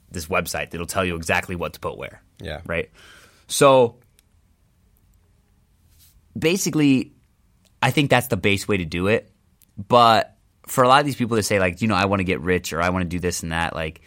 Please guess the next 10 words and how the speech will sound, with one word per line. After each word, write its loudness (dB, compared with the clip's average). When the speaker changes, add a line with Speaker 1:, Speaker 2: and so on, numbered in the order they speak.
Speaker 1:
maybe 0
their 4
career 0
isn't -6
quite -4
getting -6
them -12
there. -12
And -6
so -4